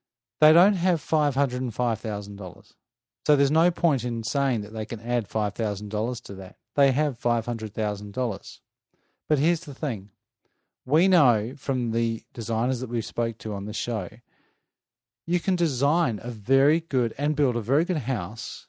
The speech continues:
for that price, but you just need to start with the end in mind. It's no good taking an existing plan that's probably a little bit flawed and trying to add things to it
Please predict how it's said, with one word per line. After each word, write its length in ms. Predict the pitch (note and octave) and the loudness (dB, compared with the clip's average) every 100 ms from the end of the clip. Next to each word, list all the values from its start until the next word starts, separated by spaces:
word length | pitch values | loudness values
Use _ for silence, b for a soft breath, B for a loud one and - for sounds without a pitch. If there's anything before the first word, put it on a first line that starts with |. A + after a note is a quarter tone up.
| _ | _
for 140 | - A#2 | -8 -4
that 260 | A2 - | -4 -6
price, 640 | - D#3 C3 F#2+ - - - _ _ | -4 -2 -2 -6 -12 -14 -16 _ _
but 120 | - | -12
you 120 | C3+ | -8
just 240 | A#2 B2+ - | -6 -6 -4
need 180 | B2 A#2+ | -4 -4
to 80 | A#2 | -8
start 440 | - C3+ C3 A2 | -6 -4 -4 -6
with 120 | A2 | -10
the 180 | A#2 A2 | -12 -8
end 160 | A2+ G2 | -6 -6
in 100 | G#2 | -4
mind. 460 | A2+ B2 F#2 G2+ _ _ _ _ _ _ _ - | -2 -2 -4 -10 _ _ _ _ _ _ _ -6
It's 220 | D3 - | -4 -2
no 320 | C#3 D3+ F#3 | 2 4 4
good 460 | E3+ E3 B2+ A#2+ - | 4 4 4 2 -4
taking 500 | - D3 D3 D#3+ D3 | -4 -4 -2 -4 -4
an 80 | A#2+ | -4
existing 880 | A2 A2+ D3 D#3+ - F3+ E3+ E3 - | -6 -4 -2 -2 -2 0 0 -2 -8
plan 680 | - - C3 A#2 F2+ G2 D#3 - _ _ _ - | -10 -2 0 0 -2 -8 -12 -14 _ _ _ -12
that's 200 | B2 - | -10 -10
probably 560 | - - D#3+ E3+ F3 | -12 -6 -2 0 0
a 40 | D#3 | 2
little 220 | D3+ C3+ | 0 0
bit 160 | B2 | -4
flawed 600 | - - A#2 G#2+ A2 E3 - _ _ _ _ _ - | -6 -8 -4 0 0 -2 -10 _ _ _ _ _ -6
and 160 | C3+ B2 | -6 -4
trying 440 | - C3+ C#3+ D3 | -2 0 2 0
to 100 | - - _ | -4 -8 _
add 280 | - B2 D3 | -8 -6 -6
things 480 | - D3+ C#3 C3 A2+ | -6 -4 -2 -2 -6
to 280 | - E3 C#3 | -2 2 2
it 280 | A2+ - | 2 -4